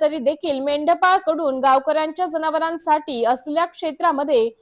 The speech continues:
मेंढपाळे आपले गुरे घेऊन चराई करत असल्यामुळे हा वाद निर्माण झाला आणि या वादाचे रूपांतर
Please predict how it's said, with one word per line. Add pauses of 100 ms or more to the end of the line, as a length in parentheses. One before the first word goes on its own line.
(220)
मेंढपाळे
आपले
गुरे
घेऊन
चराई
करत
असल्यामुळे (360)
हा
वाद
निर्माण
झाला (280)
आणि
या
वादाचे
रूपांतर